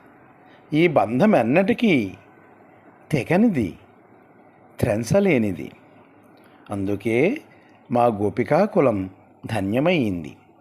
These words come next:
పరిపూర్ణ కళ్యాణ గుణగణాలతో ప్రకాశించే నీవు గోవిందుడవు.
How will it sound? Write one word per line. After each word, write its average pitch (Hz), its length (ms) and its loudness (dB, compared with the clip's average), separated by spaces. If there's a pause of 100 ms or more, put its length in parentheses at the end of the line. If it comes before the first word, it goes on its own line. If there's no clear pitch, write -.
(1800)
పరిపూర్ణ 320 500 4
కళ్యాణ 214 600 2
గుణగణాలతో 160 840 0 (840)
ప్రకాశించే 170 800 2
నీవు 110 440 0 (840)
గోవిందుడవు. 123 1040 0